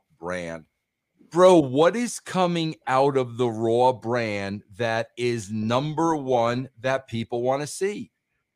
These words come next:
It's Austin. I, I, I mean, bro, that, that is, that is what's coming out of the, if, bro, if you asked everybody in that arena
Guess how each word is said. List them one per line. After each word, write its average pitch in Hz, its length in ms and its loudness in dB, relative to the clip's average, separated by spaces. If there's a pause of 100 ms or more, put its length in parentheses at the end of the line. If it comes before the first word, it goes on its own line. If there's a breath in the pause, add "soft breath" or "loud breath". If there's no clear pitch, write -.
(180)
It's 220 200 -2
Austin. 233 540 -2 (640)
I, 220 180 -2
I, 226 240 2
I - 20 4
mean, 240 300 2
bro, 247 320 4
that, 180 360 0
that 196 300 4
is, 233 260 0
that 180 400 2
is 247 240 -4
what's 190 400 0
coming 190 500 0
out 170 280 2
of 151 160 -4
the, 151 180 2
if, 156 180 -6
bro, 208 260 4
if 151 220 -6
you 226 300 2
asked 208 340 -2
everybody 180 580 0
in 175 80 -2
that 156 200 0
arena 147 480 -2